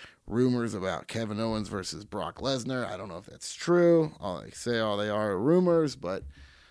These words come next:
I have, uh, read on more than one site about that. So for WrestleMania,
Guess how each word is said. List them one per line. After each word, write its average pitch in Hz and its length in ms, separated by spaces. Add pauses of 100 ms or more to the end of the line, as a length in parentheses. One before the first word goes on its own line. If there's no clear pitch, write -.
(120)
I 107 120
have, 107 220
uh, 101 240
read 120 280
on 120 100
more 156 220
than 156 120
one 156 180
site 170 540 (220)
about 120 360
that. 139 340
So 117 520 (140)
for 110 140
WrestleMania, 127 720